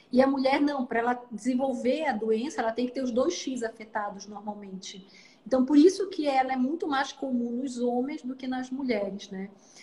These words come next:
A Luciana tá fazendo um comentário. Eu acho mágico e encantador esses implantes.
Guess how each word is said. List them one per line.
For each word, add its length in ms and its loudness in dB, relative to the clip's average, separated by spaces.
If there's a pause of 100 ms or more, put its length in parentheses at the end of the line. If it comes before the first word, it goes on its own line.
(360)
A 280 4
Luciana 380 -4
tá 140 -4
fazendo 240 -4
um 80 -2
comentário. 560 2
Eu 140 2
acho 260 -2
mágico 480 0
e 60 -2
encantador 560 -2
esses 260 -10
implantes. 760 -6